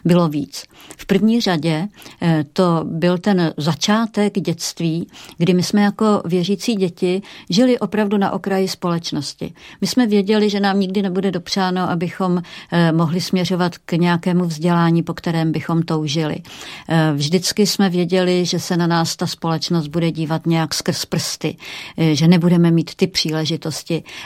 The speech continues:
jaké měli ostatní. Tak to byla první věc, se kterou jsem se musela vyrovnat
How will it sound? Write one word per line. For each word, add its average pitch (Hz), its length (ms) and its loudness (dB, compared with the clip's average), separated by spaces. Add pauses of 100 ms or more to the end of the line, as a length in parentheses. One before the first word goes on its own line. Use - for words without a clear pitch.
jaké 170 280 0
měli 160 260 2
ostatní. 156 500 -2
Tak - 160 -4
to 180 100 2
byla 185 200 2
první 196 380 4
věc, 165 300 -2
se 170 140 -6
kterou 170 340 -2
jsem 175 220 -2
se 175 160 0
musela 175 400 2
vyrovnat 170 440 0